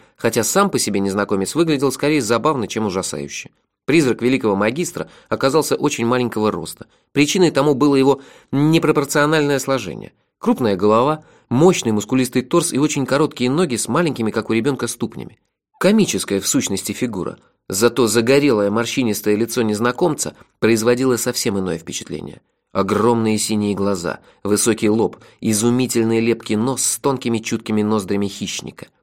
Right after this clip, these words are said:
Длинные волосы и такая же длинная борода заплетены в многочисленные косы, вероятно, в соответствии с какой-нибудь древней модой. «Что ж,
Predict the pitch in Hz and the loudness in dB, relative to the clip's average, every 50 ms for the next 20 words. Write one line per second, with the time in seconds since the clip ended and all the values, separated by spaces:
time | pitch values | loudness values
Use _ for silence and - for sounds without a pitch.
0 | _ _ _ _ - 101 107 127 127 120 117 113 110 104 117 127 120 98 87 - | _ _ _ _ -4 0 0 2 2 2 2 2 2 2 2 2 2 0 -2 -4
1 | - 76 - - - _ _ 110 92 110 98 - 113 107 95 104 90 90 98 107 | -6 -8 -10 -14 -20 _ _ -4 -2 0 0 2 0 2 0 -2 -4 -2 -2 -2
2 | 117 110 104 101 101 95 104 104 107 117 139 123 113 - 113 117 - 127 139 139 | 0 0 0 0 2 2 2 2 4 2 2 2 0 -2 -2 -2 -2 -2 -2 -2
3 | 113 113 113 110 117 131 131 131 120 - 120 120 127 135 131 135 - 113 98 - | 0 0 0 0 0 -2 -2 -4 -4 -2 -2 -2 -2 -2 -2 -2 -2 -2 -2 -2
4 | - 82 - - - _ - 117 123 139 143 135 131 127 117 - - 117 113 120 | -6 -8 -10 -16 -16 _ -4 -2 0 0 0 0 -2 -2 -2 0 0 0 0 0
5 | 139 131 - - 117 110 107 113 107 - 127 120 113 110 117 104 110 113 113 107 | -2 -2 -2 -2 -4 -2 -2 -2 -2 -2 -2 0 0 0 -2 0 0 0 0 0
6 | 117 127 131 110 87 78 71 65 - - _ _ _ _ _ - - - - 127 | 0 -2 -2 -2 -4 -4 -6 -10 -12 -16 _ _ _ _ _ -14 -12 -8 -6 -6
7 | 92 - | -6 -8